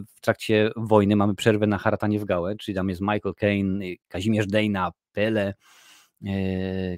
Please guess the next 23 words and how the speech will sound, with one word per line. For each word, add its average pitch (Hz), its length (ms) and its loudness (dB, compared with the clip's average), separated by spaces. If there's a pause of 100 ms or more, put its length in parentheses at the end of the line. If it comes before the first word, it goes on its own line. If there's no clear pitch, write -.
(160)
kogo 104 220 -2
tam 98 100 0
jeszcze? 92 160 -4
Sylwester 110 400 -2
Stallone 117 360 2
oczywiście 110 460 -4
również 117 360 2
się - 80 -6
na 98 80 -2
tej 104 120 -6
liście, 98 300 -6 (540)
e, 123 220 -6
również 98 260 -8
na 107 100 -2
tej 107 120 -6
liście 104 280 -6
znalazł. 98 720 -4 (320)
<laughs> - 1300 -4
Pamiętam 107 540 0
Niewolnicę 107 500 -2
Izaurę, 104 400 0
no 107 180 -2
było. 107 260 2